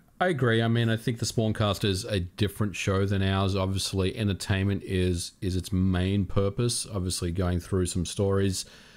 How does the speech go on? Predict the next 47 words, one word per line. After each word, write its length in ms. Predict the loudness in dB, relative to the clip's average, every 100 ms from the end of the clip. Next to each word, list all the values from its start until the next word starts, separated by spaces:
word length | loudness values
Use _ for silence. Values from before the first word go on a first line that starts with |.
| -10
Quite 160 | -2 0
honestly, 440 | 2 0 0 0
there 120 | 2 2
are 60 |
some 200 | 2 0
stories 420 | 0 0 2 2
there 180 | 2 2
where, 200 | 0 0
where 200 | 0 2
I 60 | 2
don't 240 | 0 0
really 240 | 0 2 2
have 200 | 2 2
much 260 | 0 0
of 80 | 0
an 80 | 0
opinion 400 | 0 0 0 2
on. 320 | 0 -2 -4 -8
And, 420 | -4 -2 0 -2 -4 -14 -20 -4
you 100 | 0
know, 260 | 2 0 -4 -12 _ _ -20 -4
I 100 | 0
don't 120 | 2
wanna 180 | 2 0
specifically 640 | 0 -2 -2 -4 -2 -2
talk 260 | -2 -2 -2
about 360 | 0 -2 -2
what 260 | -4 -4 -2
they 160 | 0
are, 200 | 2 0
but 200 | 0 -2 -4
there 180 | -2 0
are 60 | 0
some 280 | 0 0
games 360 | 2 2 2 0
that 100 | 0
are 60 | 0
discussed, 540 | -2 -2 -2 0 0
or 100 | 0
there 120 | 2
are 60 | 0
some 360 | 0 0 0 -4 -18
topics 340 | -4 -2 0 0
that 100 | 0
are 60 |
discussed 480 | 0 -2 0 -2 0
that 200 | 0 -2